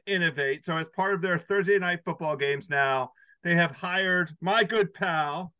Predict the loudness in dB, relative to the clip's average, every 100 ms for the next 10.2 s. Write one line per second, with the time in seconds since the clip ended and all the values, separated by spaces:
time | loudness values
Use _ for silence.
0 | _ _ 0 2 4 4 0 -4 -2 2
1 | 2 2 0 0 0 0 -2 -6 -12 _
2 | _ -2 2 2 2 -2 0 2 2 2
3 | -2 -6 -8 _ -8 -2 0 0 -2 -2
4 | -2 2 4 4 0 -6 _ _ _ 0
5 | 6 6 6 0 0 -8 -6 2 4 4
6 | 2 -4 -4 -2 -2 0 0 2 4 4
7 | 4 -2 -2 -2 -2 -2 -2 -4 -2 0
8 | 2 2 -2 -6 -12 -6 -6 -2 0 2
9 | 2 2 -6 0 4 4 0 -4 -4 -4
10 | -4 -6